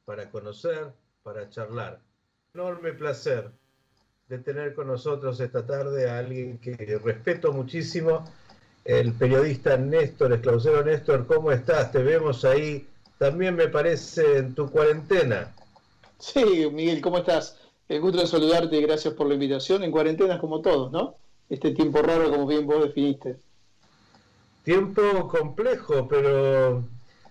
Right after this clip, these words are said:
Speaker 1: que me parece también nos, eh, plantea un desafío en lo personal, en lo familiar, en, eh,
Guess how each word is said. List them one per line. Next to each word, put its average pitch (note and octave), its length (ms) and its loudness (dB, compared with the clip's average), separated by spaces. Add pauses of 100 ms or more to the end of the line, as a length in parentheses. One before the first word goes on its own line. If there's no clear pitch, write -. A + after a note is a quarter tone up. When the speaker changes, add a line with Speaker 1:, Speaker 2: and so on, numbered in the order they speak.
(120)
Speaker 1:
que C#3 100 2
me C3+ 120 2
parece E3 420 2
también E3+ 420 0
nos, C#3 280 0
eh, C3 220 6
plantea C3+ 560 2
un C#3 140 -4
desafío E3 880 0 (720)
en A#2+ 160 -4
lo A#2 160 2
personal, C#3+ 800 0
en B2 120 0
lo A2 100 2
familiar, C#3+ 920 0 (340)
en, A2+ 320 0
eh, A2 360 2